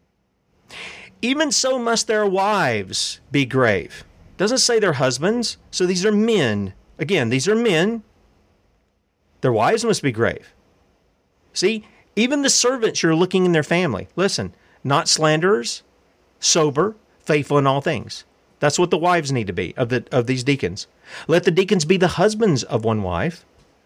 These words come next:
ruling their children in their own house as well. For if they have used the office of a deacon, well purchase to them, or will purchase to themselves a good degree and great boldness in the faith which is in Christ Jesus." Hmm.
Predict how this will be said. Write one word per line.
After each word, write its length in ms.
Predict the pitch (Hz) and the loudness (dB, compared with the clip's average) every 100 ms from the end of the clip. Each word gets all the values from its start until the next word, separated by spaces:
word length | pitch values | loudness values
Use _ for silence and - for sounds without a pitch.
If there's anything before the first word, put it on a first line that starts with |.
| _ _ - | _ _ -6
ruling 400 | 107 113 131 151 | 0 0 2 0
their 120 | 185 | 0
children 460 | - 123 120 147 | 0 0 0 -2
in 140 | 165 123 | -4 -2
their 100 | 101 | -2
own 180 | 117 117 | -2 -2
house 260 | 98 131 | -4 -4
as 160 | 185 143 | -6 -4
well. 280 | 87 92 139 _ _ _ _ _ _ _ - - | -4 -4 -8 _ _ _ _ _ _ _ -12 -4
For 140 | 180 | -2
if 80 | 175 | 0
they 140 | 185 | 2
have 160 | 170 135 | 0 0
used 260 | 170 214 233 | -2 0 0
the 120 | 214 | 0
office 360 | 202 208 196 | 0 0 -2
of 80 | 180 | -2
a 40 | 160 | 0
deacon, 380 | 170 170 147 | -2 0 -2
well 360 | 131 151 185 190 | 2 2 0 -2
purchase 720 | - - 214 214 131 123 - - | -6 -2 0 0 -4 -4 -6 -8
to 160 | - 156 | -2 0
them, 240 | 170 180 | 0 -2
or 240 | - 127 120 | -2 0 0
will 200 | 135 160 | 0 0
purchase 380 | - 190 170 139 | 0 -2 0 -2
to 120 | - | -2
themselves 520 | 135 123 - 190 135 113 | -2 0 2 4 2 0
a 160 | 123 | -4
good 280 | 113 107 220 | -4 -2 -2
degree 460 | 226 117 107 98 107 - - - | 0 0 0 0 -6 -18 -18 -4
and 180 | 123 113 | -2 2
great 340 | 131 123 113 | 2 0 0
boldness 460 | 131 165 208 226 190 | 2 2 2 0 2
in 100 | 202 | 0
the 80 | 226 | 0
faith 440 | - 113 107 - | 0 0 0 -6
which 200 | 120 113 | -8 -6
is 160 | 107 - | -6 -6
in 460 | - 131 101 95 95 _ _ _ - | -2 -2 0 -2 -6 _ _ _ -14
Christ 380 | - 92 - - | -6 -4 -4 0
Jesus." 580 | 135 110 - - - - _ _ _ _ _ _ _ | 2 2 -2 -8 -10 -10 _ _ _ _ _ _ _
Hmm. 160 | 170 | -2